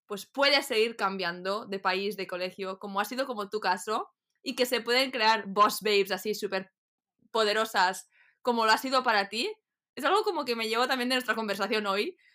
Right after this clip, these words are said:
porque, no sé, he pensado esto al escucharte y me parece como muy, un insight muy valioso.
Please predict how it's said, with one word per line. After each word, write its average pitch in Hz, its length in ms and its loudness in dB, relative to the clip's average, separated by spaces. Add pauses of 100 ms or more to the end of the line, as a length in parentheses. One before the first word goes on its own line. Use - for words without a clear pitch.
(140)
porque, 220 680 0
no 247 100 0
sé, 214 360 -2
he 233 120 0
pensado 247 240 -2
esto 226 140 -2
al 220 80 -2
escucharte 202 480 -4
y 220 60 -2
me 202 80 -4
parece 196 240 -6
como 202 200 -6
muy, 185 460 -4
un 202 140 -4
insight 208 400 -4
muy 208 180 -4
valioso. 220 340 0